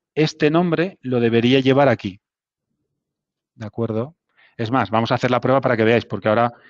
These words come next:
i-, igual ese, ese certificado no está funcionando bien, entonces vamos a comprobar que funciona bien. Yo voy a ponerle esta instrucción, ay, perdón, esta instrucción y me voy a bajar el, el fichero con el mismo nombre,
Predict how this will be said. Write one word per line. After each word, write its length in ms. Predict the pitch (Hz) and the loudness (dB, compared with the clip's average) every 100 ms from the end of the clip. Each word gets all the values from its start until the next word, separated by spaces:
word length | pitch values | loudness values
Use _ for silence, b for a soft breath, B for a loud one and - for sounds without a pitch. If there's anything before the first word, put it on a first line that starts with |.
| B - | B -16
i-, 460 | 110 107 104 120 | -10 -8 -10 -10
igual 280 | 113 107 113 | -6 -2 -2
ese, 460 | - 117 117 117 117 | 0 0 2 0 -2
ese 380 | - 120 117 | 0 2 2
certificado 680 | 110 120 120 117 110 117 120 | 2 0 -2 -2 0 2 2
no 460 | 113 113 113 113 110 | 0 -2 -2 -2 -4
está 180 | - | -4
funcionando 440 | 110 110 113 110 110 | -4 -4 -4 -4 -2
bien, 140 | 117 | -2
entonces 220 | 117 110 | -2 -2
vamos 280 | 104 110 113 | -2 -2 -2
a 80 | 117 | -4
comprobar 420 | 120 117 117 120 | -2 0 2 2
que 220 | - 120 120 b b b | 2 0 -2 b b b
funciona 420 | - 107 - 107 | -12 -10 -4 -2
bien. 180 | 101 95 - _ _ B B B B | 0 -2 -10 _ _ B B B B
Yo 160 | 117 127 | -2 2
voy 140 | 131 | 4
a 40 | 135 | 4
ponerle 480 | 131 135 123 127 - | 2 0 2 0 0
esta 240 | 127 - | -2 0
instrucción, 720 | 120 - 131 - 160 185 214 _ _ _ _ _ _ _ _ _ _ _ _ - | -4 -4 -8 -2 0 0 -6 _ _ _ _ _ _ _ _ _ _ _ _ -14
ay, 120 | 104 | -12
perdón, 360 | - 95 110 - _ _ _ _ _ _ _ _ _ _ _ - B B | -12 -12 -12 -14 _ _ _ _ _ _ _ _ _ _ _ -20 B B
esta 220 | - 117 | -10 -4
instrucción 720 | 127 - 131 - 156 165 175 - | -4 -4 -6 -4 -2 0 0 -6
y 120 | 117 | -6
me 120 | 113 | -2
voy 160 | 117 120 | 2 2
a 60 | |
bajar 340 | 120 117 135 117 | 2 2 2 2
el, 100 | 113 | 2
el 440 | 110 107 107 104 | 0 -2 -4 -4
fichero 480 | - 107 - 143 156 | -6 -6 0 0 2
con 160 | 131 | 0
el 80 | 120 | 0
mismo 320 | 117 120 120 | 0 0 0
nombre, 340 | 113 104 95 | -2 -2 -6